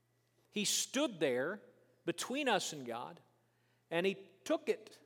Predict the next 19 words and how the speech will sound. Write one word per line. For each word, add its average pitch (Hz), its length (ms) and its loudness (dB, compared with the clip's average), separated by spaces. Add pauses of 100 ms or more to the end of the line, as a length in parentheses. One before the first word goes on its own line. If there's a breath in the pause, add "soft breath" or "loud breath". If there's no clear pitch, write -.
(120)
on 190 120 2
himself. 226 540 -2 (540)
He 220 120 -4
was 196 220 4 (140)
our 202 360 6
substitute. - 1300 -2 (1080 loud breath)
And 185 240 10
it 196 200 12
was 190 220 8
because 262 600 6
he 220 140 -4
substituted 175 920 4
himself - 480 -10 (1900 soft breath)
that 190 220 12 (760)
God 220 320 10
was 233 280 2
able 185 460 6 (800)
to, 208 180 6
without 196 800 6